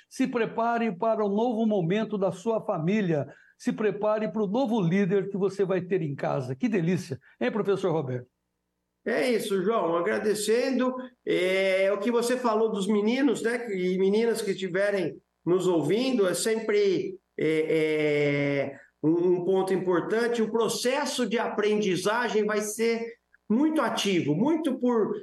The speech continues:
Speaker 2: metodologias ativas, aquela coisa de construir juntos, sabe? A gente está se desafiando manhã, tarde e noite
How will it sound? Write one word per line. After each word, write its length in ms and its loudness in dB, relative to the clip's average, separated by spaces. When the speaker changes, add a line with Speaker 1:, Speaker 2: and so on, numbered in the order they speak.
Speaker 2:
metodologias 960 0
ativas, 440 -2
aquela 380 -2
coisa 280 0
de 140 -2
construir 800 0
juntos, 720 0
sabe? 320 -2
A 80 0
gente 300 0
está 400 -2
se 200 -4
desafiando 1080 0
manhã, 480 2
tarde 320 0
e 60 0
noite 520 0